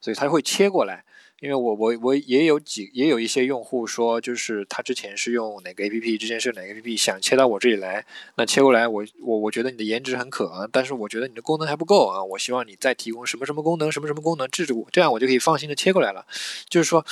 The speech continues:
大家有这方面的需求，只不过之前呢，因为都没提供，所以他不觉得这个需求是存在的。当我把这个东西摆到台面上来的时候，他发现，哦，原来可以这样子，那我还是喜欢这样子，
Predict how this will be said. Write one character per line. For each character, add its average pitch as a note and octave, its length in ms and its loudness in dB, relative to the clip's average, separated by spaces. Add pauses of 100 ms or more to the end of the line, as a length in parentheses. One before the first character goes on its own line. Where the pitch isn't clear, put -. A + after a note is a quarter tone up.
(280)
大 F#3 120 4
家 F3+ 220 2 (120)
有 A2+ 380 -2
这 - 160 -4
方 F3+ 200 -2
面 F3 120 -10
的 A#2 80 -10
需 - 280 -4
求， - 260 -10 (460)
只 A2+ 100 -10
不 B2+ 140 -4
过 F3+ 100 4
之 - 160 -2
前 A2 260 -6
呢， C#3 120 -2
因 D#3+ 100 -4
为 F3 80 0
都 G3 160 4
没 E3+ 100 -4
提 D#3+ 220 -2
供， F#3 180 -2
所 - 160 -4
以 B2+ 40 0
他 - 120 -6
不 - 140 -6
觉 C#3 140 2
得 A2+ 100 0
这 C3 140 -2
个 A#2 80 2
需 - 100 -4
求 A#2 160 -2
是 C3 80 -2
存 G#2 240 -8
在 D3 140 -2
的。 G#2 240 -12
当 F3 120 4
我 A#2 200 0
把 G2+ 120 -2
这 B2 120 0
个 D#3 40 -2
东 E3 120 -6
西 - 100 -6
摆 F2+ 140 -2
到 F#2+ 80 -10
台 - 180 -2
面 F3 140 0
上 D#3+ 120 2
来 G2+ 120 -4
的 G2+ 80 -8
时 A2+ 80 -4
候， G#2+ 40 -2
他 - 160 -4
发 C#3 140 0
现， C#3 160 -4
哦， G2 240 -2
原 A2 100 -2
来 D3+ 60 2
可 - 220 2
以 F#3 60 6
这 E3 100 2
样 A#2 120 2
子， G2 200 -8 (400)
那 A#2 260 0 (320)
我 A#2 100 2
还 - 160 4
是 C3 140 0
喜 - 160 0
欢 G2+ 140 -8
这 A2 80 0
样 G#2 160 0
子， F#2 160 -14